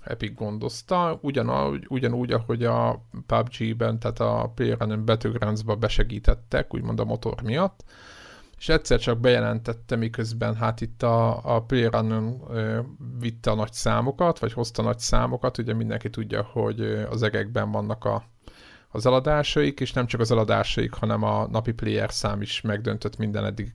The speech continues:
rekordot, tehát a mobákat ö, sikerült, ö, kicsit a háttérbe szorítani. Szóval az olyan, hogy miközben így, ö, éppen a felegekben járt,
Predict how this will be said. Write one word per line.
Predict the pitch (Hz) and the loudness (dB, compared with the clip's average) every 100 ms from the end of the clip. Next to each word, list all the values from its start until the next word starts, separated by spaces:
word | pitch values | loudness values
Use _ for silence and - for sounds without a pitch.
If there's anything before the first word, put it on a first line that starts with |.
| - - | -8 -2
rekordot, | 113 117 131 143 139 | 0 2 0 2 0
tehát | - 113 107 107 | 2 2 2 4
a | 113 110 113 - | 4 4 0 -4
mobákat | 135 117 117 101 101 104 - - - - - - _ | -2 0 2 0 -2 -6 -6 -12 -16 -18 -20 -20 _
ö, | - 110 | -4 -2
sikerült, | 110 - 113 101 107 - | -2 -4 -2 -2 -2 -4
ö, | 110 107 | -4 -4
kicsit | - - - - - 110 | -8 -10 -8 -4 -4 -4
a | |
háttérbe | 117 113 113 131 143 | -2 -2 -2 -4 -4
szorítani. | - - 151 - 156 160 - - - - - - _ _ _ - | -4 -4 -2 0 0 0 -2 -10 -20 -20 -20 -20 _ _ _ -10
Szóval | - - 143 165 | -4 4 6 6
az | 143 | 6
olyan, | 147 123 | 4 4
hogy | 143 | 0
miközben | 147 131 117 117 | 2 0 2 2
így, | 120 120 | 0 0
ö, | 120 117 117 117 - - - - | 0 2 0 -4 -18 -20 -20 -10
éppen | - 123 117 120 | -2 -2 2 2
a | 117 | 2
felegekben | 117 123 117 113 113 110 | 4 2 4 0 0 0
járt, | 113 120 139 143 - | 2 2 0 -2 -8